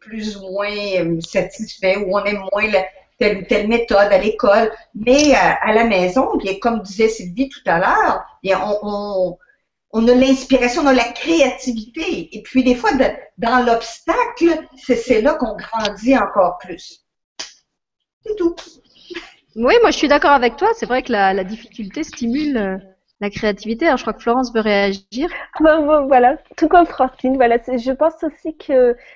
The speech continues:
Speaker 3: c'est vrai qu'il y a des, des obstacles, c'est vrai qu'il y a des choses difficiles, mais à chaque fois, il y a aussi des solutions qui nous sont données avec. Et effectivement, dans les apprentissages, ben, on apprend, euh,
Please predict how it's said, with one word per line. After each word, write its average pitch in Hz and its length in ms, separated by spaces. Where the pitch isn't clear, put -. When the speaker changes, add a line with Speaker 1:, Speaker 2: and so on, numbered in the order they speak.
Speaker 3:
c'est 262 60
vrai 285 120
qu'il 302 160
y - 20
a 254 40
des, 226 640
des 220 240
obstacles, 220 480
c'est 320 60
vrai 262 120
qu'il 262 120
y - 20
a 226 40
des 233 140
choses 247 200
difficiles, 247 680
mais 254 260
à 240 120
chaque 247 260
fois, 320 240
il 311 80
y 254 80
a 233 100
aussi 240 240
des 285 120
solutions 262 500
qui 262 180
nous 240 140
sont 247 180
données 240 340
avec. 226 560
Et 226 220
effectivement, 247 800
dans 226 140
les 233 180
apprentissages, 233 720
ben, 220 100
on 208 160
apprend, 285 540
euh, 240 180